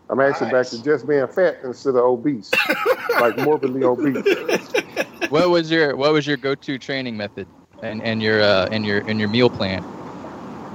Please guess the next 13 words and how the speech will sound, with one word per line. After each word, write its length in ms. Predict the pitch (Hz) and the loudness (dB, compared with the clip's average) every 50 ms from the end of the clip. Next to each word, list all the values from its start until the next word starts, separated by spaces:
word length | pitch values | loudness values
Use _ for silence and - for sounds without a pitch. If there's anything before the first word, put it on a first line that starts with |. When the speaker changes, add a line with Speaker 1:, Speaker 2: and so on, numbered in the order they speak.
| - - - - - - - | -14 -14 -14 -14 -10 -4 0
Speaker 1:
Um, 440 | 214 226 226 233 233 220 208 - - - | 2 2 4 4 2 2 0 -2 0 2
I, 280 | 202 - - 175 175 170 - | 2 2 2 2 0 2 2
I, 60 | 170 | 0
I 40 | 160 | 2
don't 260 | 160 214 214 185 175 190 | 2 2 2 2 0 0
eat 120 | 185 175 | 0 2
after, 520 | 175 170 160 - - 131 123 120 117 113 - - - - | 2 2 2 0 -2 -2 -2 -2 -2 -6 -10 -16 -10 -4
uh, 280 | 127 113 113 107 101 101 | 0 0 2 2 0 -2
seven, 540 | - - - 160 156 160 156 160 160 160 165 - - _ _ - | -4 -4 0 2 2 2 2 0 -4 -4 -6 -12 -18 _ _ -4
and, 520 | 123 123 123 123 120 120 120 117 117 113 - | -2 0 2 2 4 4 4 2 2 0 -2
uh, 260 | 110 107 107 104 107 | 0 2 4 4 4
I'm 200 | 117 131 135 123 | 4 2 2 2
just, 260 | 127 135 117 - - | 2 0 -2 -2 -6